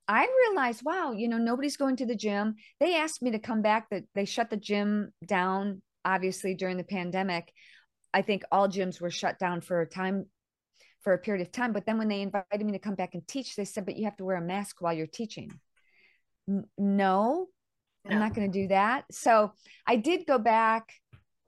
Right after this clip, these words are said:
Speaker 1: oh, a year ago or so, and I've been, uh, teaching. But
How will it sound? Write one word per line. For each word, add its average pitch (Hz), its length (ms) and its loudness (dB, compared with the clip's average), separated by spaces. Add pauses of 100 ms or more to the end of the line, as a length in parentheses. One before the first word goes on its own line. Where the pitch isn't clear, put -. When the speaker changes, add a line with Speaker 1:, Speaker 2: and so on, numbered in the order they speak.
Speaker 1:
oh, 226 680 0
a 208 80 -2
year 214 260 2
ago 202 160 2
or 196 140 2
so, 202 240 -2
and 196 100 -2
I've 185 120 -4
been, 185 280 -4
uh, 170 140 -6 (120)
teaching. 180 640 -4 (920)
But 196 300 0